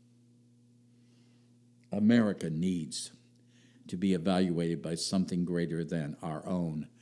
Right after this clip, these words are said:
house rules. One of the things I discovered when my family hung together so much back in that era is that my rulings on things became way too significant. Matter of fact,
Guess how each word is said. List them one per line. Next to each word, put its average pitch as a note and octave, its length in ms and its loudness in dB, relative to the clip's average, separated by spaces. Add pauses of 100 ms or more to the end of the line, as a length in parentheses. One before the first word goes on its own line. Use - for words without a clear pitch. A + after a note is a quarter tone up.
(360)
house - 600 -6
rules. - 800 -14 (1500)
One C3+ 160 6
of D#3 120 8
the C3+ 100 4
things A2 420 8
I F#2 140 0
discovered F2 680 -2
when F2 160 0
my D#2+ 200 -2
family F2 640 0 (520)
hung A#2 240 6
together F2+ 440 2
so F2 240 -4
much E2 460 -4
back E2+ 280 -4
in D#2+ 100 -6
that D#2 260 -6
era C#2 440 -4 (920)
is G#2 180 2
that A#2 120 2
my A#2+ 220 4
rulings A2 800 6
on E2 220 2
things E2+ 360 -2
became F#2 540 0 (400)
way C#3 320 6
too G#2+ 200 -2
significant. E2+ 720 -4
Matter C#3+ 260 4
of A#2+ 80 -2
fact, - 460 -2